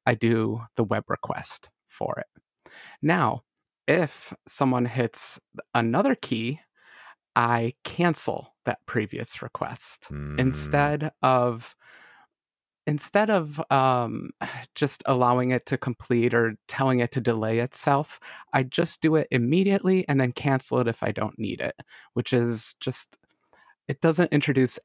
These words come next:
Speaker 1: any extra latency than is absolutely necessarily there by the network. So the faster your network is, the faster it can do its job.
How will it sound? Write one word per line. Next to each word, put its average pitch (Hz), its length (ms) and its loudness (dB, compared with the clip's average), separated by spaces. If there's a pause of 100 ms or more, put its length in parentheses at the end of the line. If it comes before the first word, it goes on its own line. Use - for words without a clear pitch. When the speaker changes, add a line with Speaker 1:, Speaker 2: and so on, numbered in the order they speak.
Speaker 1:
any 190 340 4
extra 143 320 0
latency 117 600 2
than 110 220 -2
is 110 280 -4
absolutely 123 520 2
necessarily 110 680 0
there 110 460 -2
by 110 160 0
the 110 100 -6
network. - 760 -8
So - 340 -4
the - 80 -6
faster - 420 0
your 143 80 4
network 151 400 0
is, 151 300 0
the - 80 -14
faster - 480 -4
it - 80 -8
can - 120 -8
do - 140 -6
its - 160 -8
job. - 340 -2